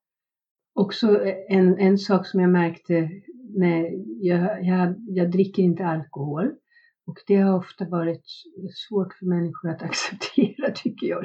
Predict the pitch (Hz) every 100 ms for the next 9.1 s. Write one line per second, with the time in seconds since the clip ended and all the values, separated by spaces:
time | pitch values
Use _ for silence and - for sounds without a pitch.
0 | - 220 - 190 202 - - - 180 -
1 | _ - 196 196 185 190 185 190 175 175
2 | 151 156 269 202 156 - 160 165 170 165
3 | 156 156 151 _ _ _ _ 170 170 165
4 | 165 151 165 170 147 - 139 175 185 156
5 | - 156 156 226 - - _ 185 165 151
6 | 156 - 185 190 - - 165 160 170 180
7 | 202 - 180 170 170 170 160 - 165 160
8 | 151 - - 170 - 156 202 254 165 165